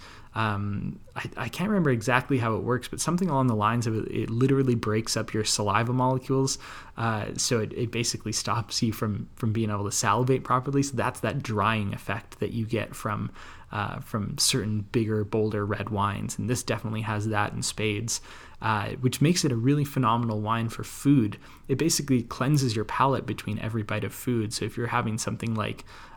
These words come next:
um, you know, really rich, meaty sauces with pasta, this is, this is sort of an ideal option. Um,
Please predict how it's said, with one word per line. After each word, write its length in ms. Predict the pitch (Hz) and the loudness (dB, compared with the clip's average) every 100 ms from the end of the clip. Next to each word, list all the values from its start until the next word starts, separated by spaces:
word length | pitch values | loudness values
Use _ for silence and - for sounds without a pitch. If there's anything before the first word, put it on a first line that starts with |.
| - | -6
um, 560 | 110 107 - 95 90 - - - 156 | -4 -4 -4 -6 -6 -10 -18 -14 -2
you 100 | 131 | 0
know, 100 | 104 | 2
really 300 | 107 127 117 | 2 4 4
rich, 460 | 107 117 - - 117 | 2 0 2 0 2
meaty 400 | 117 123 120 110 | 4 4 4 2
sauces 600 | - 107 113 - 107 - | 2 4 2 0 -2 -6
with 100 | - | -6
pasta, 540 | - 113 - 110 107 | -2 0 0 -2 -2
this 160 | 117 110 | -2 -2
is, 180 | 113 - - | -4 -6 -8
this 160 | 123 110 | -4 -4
is 160 | 107 | -4
sort 240 | - - 123 | -4 -2 0
of 80 | 113 | 2
an 80 | |
ideal 500 | 104 107 101 107 107 101 | 0 0 -2 -2 -2 0
option. 580 | 107 135 - - - 135 - - - - - - 123 | -2 -2 -4 -6 -6 -10 -16 -20 -20 -20 -20 -6 0
Um, 500 | 117 110 107 110 | 2 2 -2 -4